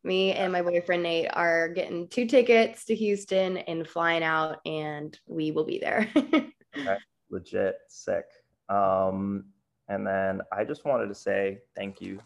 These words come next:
Speaker 2: so much for being on Content Inspire, for sharing your story, your experience with social media, and what makes you, you. So listeners at home,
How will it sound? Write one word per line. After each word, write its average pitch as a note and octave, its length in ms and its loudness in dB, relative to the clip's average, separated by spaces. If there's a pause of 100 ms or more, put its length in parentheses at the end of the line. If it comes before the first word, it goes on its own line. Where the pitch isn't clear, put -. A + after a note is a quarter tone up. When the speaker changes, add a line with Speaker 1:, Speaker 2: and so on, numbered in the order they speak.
(100)
Speaker 2:
so - 360 -6
much F#2+ 500 -8 (140)
for G2+ 120 -8
being G2 420 -8 (120)
on F2+ 120 -12
Content G2 440 -8
Inspire, - 580 -8 (180)
for - 120 -10
sharing F#2 580 -12
your G2+ 140 -8
story, F#2+ 720 -6 (360)
your G#2+ 180 0
experience F#2+ 760 -6
with F2+ 120 -12
social - 320 -10
media, F#2+ 560 -6
and F#2+ 120 -10
what F#2+ 120 -6
makes G2 360 -12
you, G2 520 -8 (600)
you. G#2+ 280 -8 (520)
So F#2+ 580 -4
listeners G2 460 -6
at F#2+ 120 -4
home, G2 520 -2